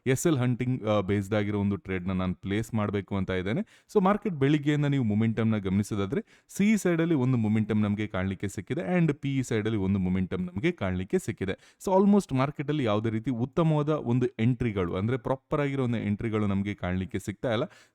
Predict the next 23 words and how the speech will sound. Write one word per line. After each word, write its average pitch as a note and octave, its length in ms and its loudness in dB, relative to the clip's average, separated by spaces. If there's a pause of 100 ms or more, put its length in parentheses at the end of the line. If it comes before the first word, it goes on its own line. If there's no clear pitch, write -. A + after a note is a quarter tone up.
So C#3+ 60 0
ಹಾಗಾಗಿ F3+ 340 0
ಇವತ್ತು F3+ 540 0
ಆದಷ್ಟು C3+ 420 -2
ನಾವು D3 160 0
ಟ್ರೇಡ್ A#2 300 -4
ನ C3 40 0
ಅವಾಯ್ಡ್ G#2 380 0
ಮಾಡ್ಬೇಕಾಗತ್ತೆ. F#2 680 -2
ಅದೇ A#2+ 260 -2
ರೀಸನ್‌ಗೆ D#3+ 400 2
ನಾನು C3 280 0 (260)
almost C#3 600 2
ಒನ್ D#3 280 2 (200)
ಫಿಫ್ಟೀನ್, A#2+ 480 -2
ಒನ್ A2 180 0
ಟ್ವೆಂಟಿ A2 320 0
ಆಗ್ತಾ F#2+ 340 -4
ಬಂದ್ರೂ G2 340 0
ಕೂಡ A2 160 -4
ಯಾವುದೇ G2 380 -2
ರೀತಿ G#2+ 380 -4
ಎಂಟ್ರಿನ G#2+ 420 0